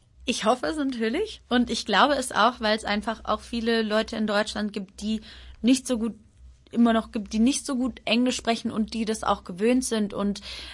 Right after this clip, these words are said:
es ist auch einfach so, Filme, Blockbuster, die kommen in den normalen Kinos, kommen die in deutscher Sprache raus. Und ich finde erstens für die Leute, die nicht so gut Englisch sprechen und manchmal, ich hab nicht gesagt, dass ich,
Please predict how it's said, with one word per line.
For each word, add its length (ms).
es 180
ist 120
auch 120
einfach 320
so, 300
Filme, 840
Blockbuster, 640
die 180
kommen 540
in 160
den 320
normalen 460
Kinos, 480
kommen 400
die 380
in 440
deutscher 380
Sprache 480
raus. 300
Und 120
ich 140
finde 160
erstens 320
für 140
die 120
Leute, 240
die 80
nicht 200
so 100
gut 160
Englisch 280
sprechen 520
und 180
manchmal, 520
ich 160
hab 120
nicht 220
gesagt, 340
dass 140
ich, 160